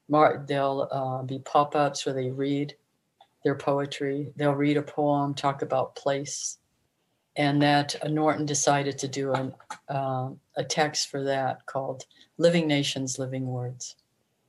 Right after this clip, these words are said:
So that will be up and running, I think that in May,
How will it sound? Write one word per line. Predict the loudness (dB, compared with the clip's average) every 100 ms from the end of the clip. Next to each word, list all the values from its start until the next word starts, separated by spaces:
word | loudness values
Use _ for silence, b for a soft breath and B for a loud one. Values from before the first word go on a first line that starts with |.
| _ _ _ _ _ _ _ _
So | -2 4
that | 6 6
will | 2
be | 2 6
up | 6 4
and | -2 0
running, | 0 2 0 0
I | -2
think | -2 -6 -2
that | -4 -4 -4
in | -4 -2
May, | -2 -2 -4